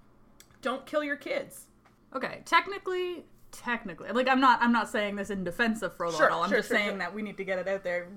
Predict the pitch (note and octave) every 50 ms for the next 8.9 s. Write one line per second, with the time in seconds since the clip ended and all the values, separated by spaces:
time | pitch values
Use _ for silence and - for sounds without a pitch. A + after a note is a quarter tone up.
0 | - - - C#4+ C#4 C4+ B3+ B3 A#3+ A#3+ B3+ A3+ G#3+ A3+ G#3+ G3+ G3+ F#3 - -
1 | G#3 G3 F#3+ F#3 F3+ F3+ F3 E3+ E3 D3 C3+ - - - - - - - - -
2 | - - - E3 F#3+ G3 G3 F#3 F#3+ G3+ A3 A#3 G#3+ - - C4 C4 - C4+ B3+
3 | C4 B3+ C#4 D4+ C#4 - - - A3+ G#3 F#3+ F3+ D#3 - - - - - - -
4 | - - - - - - A#3 G#3+ G3+ F#3 G3+ G3 - G#3 F3 D#3 D#3 F#3 A3+ A#3
5 | A#3 A#3 A#3 A#3+ B3 A#3+ A#3+ A#3+ B3+ C#4 C#4 - - - - - - - - -
6 | - - - - - - - - - - - - - C#4 E4 C#4 A#3+ A#3 - -
7 | - - C4 F4 - - - - - F4+ E4+ A4 - - - - - G#4 A4 A#4+
8 | D#5 - B4+ A#4+ C#4+ D4+ G#3+ G3 E3 G#3+ B3 C#4+ D#4 A3 - - - -